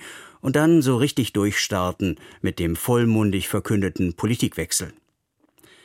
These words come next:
Herausgekommen in den Arbeitsgruppen ist dabei ein gut einhundertsechzig Seiten starkes Werk.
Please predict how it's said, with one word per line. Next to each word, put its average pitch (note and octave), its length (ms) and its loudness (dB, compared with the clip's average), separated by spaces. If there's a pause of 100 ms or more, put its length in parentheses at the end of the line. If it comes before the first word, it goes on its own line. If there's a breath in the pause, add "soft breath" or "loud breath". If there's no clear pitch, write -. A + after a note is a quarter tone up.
(200 soft breath)
Herausgekommen D#3+ 1040 2
in C3+ 200 0
den B2 200 0
Arbeitsgruppen B2+ 840 -2
ist C#3+ 300 -4
dabei C3 400 0
ein A#2 260 0
gut F3 360 -2
einhundertsechzig B2+ 1080 0
Seiten G2+ 400 -2
starkes F#2 560 -4
Werk. D#2+ 340 -6